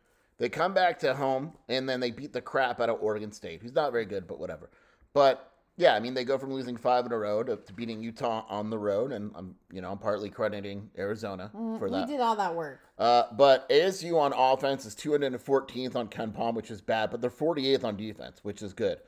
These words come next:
Speaker 1: Um, they're not fast, but they're, they're probably average tempo. Effective field goal percentage is bad at two seventy-two, and what's weird is they have a solid defense, but it's opposing teams, it's only one hundred and eighty-first in the country.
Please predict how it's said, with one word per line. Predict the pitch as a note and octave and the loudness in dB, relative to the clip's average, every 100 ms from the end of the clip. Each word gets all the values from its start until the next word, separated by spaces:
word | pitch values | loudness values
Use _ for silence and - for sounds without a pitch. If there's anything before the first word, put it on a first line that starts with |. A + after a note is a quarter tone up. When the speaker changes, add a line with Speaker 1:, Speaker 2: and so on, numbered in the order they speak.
| _ _ _ - | _ _ _ -4
Speaker 1:
Um, | A2 A#2 | 0 2
they're | A#2+ D3+ | 2 2
not | E3 A#2+ - | 2 0 -10
fast, | - - C3+ C3 F#3+ - - | -14 4 6 8 4 0 -4
but | B2+ A#2+ A#2+ A#2 | 6 6 6 4
they're, | A#2 | 4
they're | G2 A2+ | 4 0
probably | C3 A#2+ G#2+ | 4 4 4
average | A2 A2+ A2+ - | 2 2 0 -6
tempo. | A#2+ A2+ A2+ C3 C3+ _ _ _ - | -8 -2 0 0 -2 _ _ _ -4
Effective | - D#3+ D#3 C#3+ | 2 4 4 4
field | D3 D3 | 6 6
goal | C#3+ | 4
percentage | B2 C#3 C#3 A#2 | 2 0 0 -4
is | A2 - | -8 -6
bad | - A#2+ A#2+ B2+ G#2+ | 0 4 4 2 0
at | - | -6
two | - C#3+ | -6 -4
seventy-two, | - B2+ A#2+ G#2+ - C3 A#2 | 0 0 0 -6 0 2 2
and | A#2+ | 0
what's | B2 - | -2 -2
weird | A#2 F3+ D#3+ | 0 0 2
is | A#2+ | 2
they | C#3 | 2
have | C3+ | 2
a | A#2+ | 2
solid | - C3 C3+ B2+ - | 0 4 4 2 -2
defense, | B2 D3+ A#2 G#2 F#2+ - _ _ _ - | -8 -4 -2 -2 -6 -16 _ _ _ 6
but | C3+ C3+ C3+ | 6 8 6
it's | C3+ - - _ _ _ _ _ _ - | 4 2 -14 _ _ _ _ _ _ 0
opposing | - E3 G3 F#3+ C3+ | 8 10 10 8 -6
teams, | D#3 F3+ B2+ | -6 -4 -6
it's | A#2+ | -4
only | D#3 D#3 | -2 0
one | C3 C3+ | 0 -2
hundred | C#3+ B2 A2 | -2 -4 -4
and | G2+ | -4
eighty-first | A#2 A2+ A2 A2 G#2 | -4 -4 -4 -4 -4
in | G2+ | -10
the | |
country. | F#2 G2 F#2+ A#1 | -10 -12 -12 -16